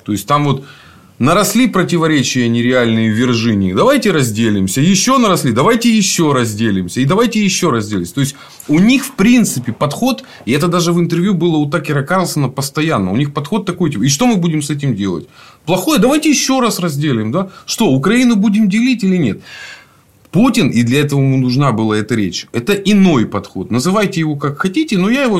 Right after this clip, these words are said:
называю историко-политическим. Это когда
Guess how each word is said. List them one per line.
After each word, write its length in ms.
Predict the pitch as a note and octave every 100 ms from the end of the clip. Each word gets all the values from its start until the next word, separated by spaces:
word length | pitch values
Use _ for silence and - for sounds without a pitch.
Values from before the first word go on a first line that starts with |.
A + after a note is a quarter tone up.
| C#3+
называю 420 | D3 D3 G3 D#3
историко-политическим. 1200 | - F#3+ F3 D3 C#3+ C#3 C#3 A#2+ F#2+ - - F#2+
Это 140 | A2+ C3+
когда 520 | C#3 C#3 F3+ C#3+